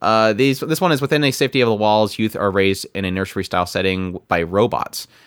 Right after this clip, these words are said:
While life may appear stale on the surface, the children ha-, are full of potential and curiosity. In many ways, it's like a slice of heaven.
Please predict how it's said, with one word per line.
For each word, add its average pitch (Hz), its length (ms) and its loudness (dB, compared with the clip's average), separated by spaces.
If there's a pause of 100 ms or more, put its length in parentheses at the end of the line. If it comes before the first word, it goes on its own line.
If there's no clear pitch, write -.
(120)
While 113 500 0
life 117 460 -2
may 104 320 -2
appear 98 300 -2
stale 101 360 0
on 92 100 -2
the 87 60 -4
surface, 95 400 -2
the - 100 -6
children 101 480 -2
ha-, 76 280 -8
are 87 180 2
full 131 240 0
of 117 120 0
potential 104 560 -2
and 90 160 -6
curiosity. 90 600 -2 (340)
In 120 100 0
many 156 160 2
ways, 104 460 4
it's - 160 -8
like 92 140 -2
a 82 60 -2
slice 90 260 -2
of 85 100 -8
heaven. 98 340 0